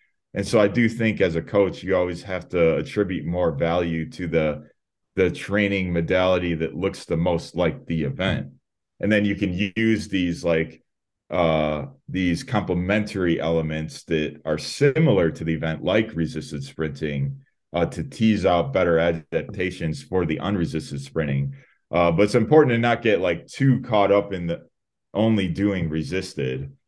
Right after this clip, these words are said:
You always have to bring those adaptations back to resisted sprint or, uh, unresisted sprint training. And so we would always do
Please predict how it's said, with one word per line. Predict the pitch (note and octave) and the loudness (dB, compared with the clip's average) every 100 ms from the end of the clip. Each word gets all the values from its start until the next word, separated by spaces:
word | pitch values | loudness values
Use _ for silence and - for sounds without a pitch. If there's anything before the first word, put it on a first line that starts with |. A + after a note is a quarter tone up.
| _ | _
You | G#2+ A2+ | 2 4
always | A2+ A#2+ | 4 4
have | G#2+ - | 0 2
to | G2+ | -2
bring | E2+ G2 G#2 | 0 0 0
those | F#2+ F2+ F2+ | 2 0 2
adaptations | F2+ F2 E2 F#2 F2 E2 D2+ - | 2 0 -2 -6 -6 -6 -8 -10
back | - F#2+ F#2 F2 - - | -6 2 2 2 -4 -10
to | F#2+ F2 | -4 -2
resisted | D2+ D#2 C#2+ E2 - C#2+ C2+ - _ _ _ | -2 -4 -4 -6 -6 -10 -10 -14 _ _ _
sprint | - F2 E2 F3+ | -10 -6 0 4
or, | G2+ | 4
uh, | E2 F#2 | 2 2
unresisted | G#2+ F#2 E2+ E2+ D#2+ D2+ | 0 2 -2 -4 -6 -10
sprint | - E2 C#2+ | -6 -6 -6
training. | F2 F2 E2+ D2 | -4 -2 -2 -2
And | D2+ | -6
so | D2+ F2+ E2 D#2 C#2 - _ _ _ _ A2 | -2 0 2 0 -4 -18 _ _ _ _ 4
we | C3+ | 6
would | C3+ | 8
always | A#2+ A#2+ A2 | 8 6 2
do | - A2 G2+ F#2 D2 | 4 6 6 2 -6